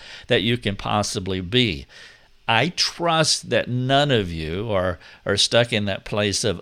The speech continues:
unengaged where you're the spectator discipler communicating a message that you don't value other people.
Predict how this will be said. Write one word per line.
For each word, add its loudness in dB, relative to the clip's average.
unengaged 2
where -4
you're -2
the -2
spectator 2
discipler -2
communicating 2
a -2
message 0
that -4
you 0
don't -4
value 0
other -2
people. -2